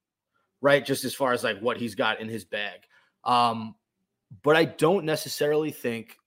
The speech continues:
that we're that much worse off without him. And I, I wanna get into that. But before I do, you know, there are Nets fans out there. Oh,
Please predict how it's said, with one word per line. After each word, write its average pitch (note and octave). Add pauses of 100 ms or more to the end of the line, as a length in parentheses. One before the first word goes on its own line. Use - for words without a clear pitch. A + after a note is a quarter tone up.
(480)
that B2
we're A#2
that B2+
much B2
worse A#2
off A2
without G#2+
him. F#2+ (560)
And A2+
I, - (200)
I A#2+
wanna D3
get C#3
into A#2+
that. A2 (120)
But B2
before G3+
I G3
do, A2+ (560)
you D#3
know, D#3
there D3+
are G3
Nets E3
fans B2+
out A#2+
there. A#2 (720)
Oh, E3+